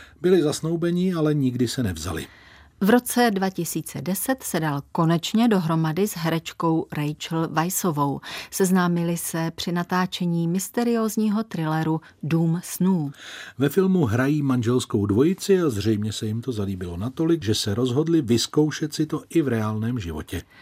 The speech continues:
Speaker 2: Vzali se tajně v roce dva tisíce jedenáct. Svatby se zúčastnili jen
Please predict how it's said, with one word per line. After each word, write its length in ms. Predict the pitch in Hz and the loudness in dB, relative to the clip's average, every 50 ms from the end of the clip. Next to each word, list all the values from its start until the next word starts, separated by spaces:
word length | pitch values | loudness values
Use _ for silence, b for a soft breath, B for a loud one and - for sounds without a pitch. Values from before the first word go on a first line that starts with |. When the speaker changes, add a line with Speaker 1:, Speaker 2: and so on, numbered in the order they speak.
| b b b b _ | b b b b _
Speaker 2:
Vzali 320 | - 190 196 254 285 311 - | -2 0 2 2 2 2 0
se 160 | - 190 175 | -2 -4 -2
tajně 460 | - 202 202 226 233 240 247 240 226 | 0 2 2 4 4 4 4 4 4
v 60 | 202 | 2
roce 460 | 185 190 185 - - - 190 185 185 | 0 0 -2 -4 -4 -2 -2 -2 0
dva 180 | 175 170 165 170 | 0 -2 -4 -4
tisíce 540 | 170 - 170 - - 180 160 - - 170 170 | -4 -6 -8 -6 -6 -6 -8 -6 -6 -4 -4
jedenáct. 680 | 165 170 180 185 185 180 165 143 139 147 - - - - - - _ - - | -2 -2 0 0 0 0 0 -2 -4 -6 -8 -12 -16 -16 -18 -20 _ -16 -14
Svatby 560 | - - - 156 156 147 - 147 143 185 214 | -10 -6 -4 -2 -2 -2 -2 -4 -4 -4 -4
se 260 | - - - 254 220 | -6 -4 -4 -2 -2
zúčastnili 760 | 190 175 175 - - 175 165 - - - - 170 160 165 165 | -2 -2 -4 -4 -4 -4 -4 -6 -8 -6 -4 -4 -2 -2 -2
jen 260 | 160 160 151 151 | -2 -2 -2 -2